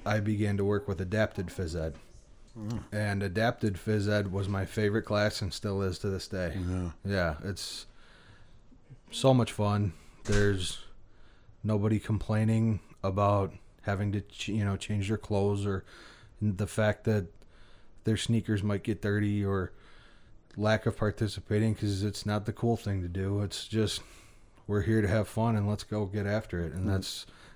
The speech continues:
Speaker 1: something that I really appreciate and really came to enjoy quite a bit.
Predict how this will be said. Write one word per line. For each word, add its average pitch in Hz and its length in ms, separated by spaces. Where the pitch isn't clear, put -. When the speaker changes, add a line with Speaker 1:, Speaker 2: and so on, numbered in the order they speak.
Speaker 1:
something 117 400
that 107 100
I 110 80
really 107 340
appreciate 101 580
and 98 140
really 98 360
came 104 280
to 95 160
enjoy 95 460
quite 113 260
a 101 60
bit. 104 380